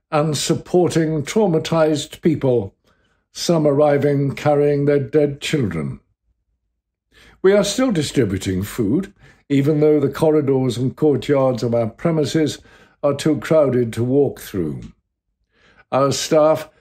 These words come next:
take their children to work so they know they are safe or that they can die together.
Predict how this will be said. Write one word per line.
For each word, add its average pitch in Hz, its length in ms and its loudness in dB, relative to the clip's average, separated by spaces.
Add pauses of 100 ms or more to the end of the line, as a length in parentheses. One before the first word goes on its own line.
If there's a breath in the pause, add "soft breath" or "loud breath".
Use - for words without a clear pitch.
(180)
take 156 240 2
their 147 160 2
children 143 540 0
to 127 100 -4
work 156 540 0 (420)
so 160 240 -2
they 156 160 2
know 160 260 0
they 175 120 2
are 180 100 2
safe 120 560 0 (1300)
or 127 160 -2
that 131 140 -2
they 131 160 0
can 135 180 -2
die 113 300 0
together. 107 600 -2